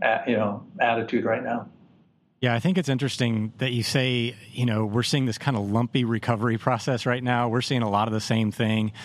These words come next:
Speaker 2: Some people are, you know, thriving in this environment, ironically, and some people are essentially, you know, dead in the water. And I, I like what you said about the automotive industry. You know, you have all these huge factories that you have to have parts for,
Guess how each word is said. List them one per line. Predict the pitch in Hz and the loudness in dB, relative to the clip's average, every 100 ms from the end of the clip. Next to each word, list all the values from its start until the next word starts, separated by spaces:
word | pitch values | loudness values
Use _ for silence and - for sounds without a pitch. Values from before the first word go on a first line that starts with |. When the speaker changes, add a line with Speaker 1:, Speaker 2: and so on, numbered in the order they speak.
| - - | -16 0
Speaker 2:
Some | - 143 | 2 2
people | 143 120 | 0 0
are, | 120 110 117 | 0 0 -2
you | 123 | 0
know, | 110 104 | 0 0
thriving | - 110 98 123 147 | -2 0 2 2 2
in | 143 | 2
this | 156 151 | 0 0
environment, | 156 151 156 160 170 | 0 2 0 0 0
ironically, | 143 147 151 156 165 165 | 2 2 2 0 0 0
and | 123 | 0
some | - 123 | 0 0
people | 123 131 123 | 0 -2 0
are | 113 113 | 0 -2
essentially, | 123 113 131 117 131 110 104 - - - - | -4 -4 -2 0 0 0 -2 -8 -16 -18 -10
you | 123 | -2
know, | 107 107 | 0 0
dead | 98 135 | 0 0
in | 117 | 2
the | |
water. | 110 101 82 92 - - | 0 0 -2 -12 -18 -14
And | - 135 120 113 113 107 98 139 - - | -2 0 2 0 2 0 -2 -8 -16 -14
I, | - 113 120 | -10 -8 -2
I | 120 | 0
like | 123 131 151 | 2 0 0
what | 165 | -2
you | 135 | -2
said | 156 135 | 0 0
about | 123 117 | 0 0
the | |
automotive | 120 117 113 110 | 0 2 2 2
industry. | 107 113 107 - 113 | 2 2 0 0 0
You | 110 | 2
know, | 110 | 2
you | 110 | 2
have | 104 135 | 2 0
all | 139 | 0
these | 120 110 101 - - - - | 0 -2 -6 -16 -18 -18 -10
huge | - 170 - | -2 0 0
factories | 151 120 - 120 110 | 0 0 0 0 0
that | 113 | -2
you | 107 | 0
have | 117 | 0
to | 127 | 2
have | 123 107 | -2 0
parts | 123 113 - | -2 -2 -2
for, | 123 110 104 | 0 0 0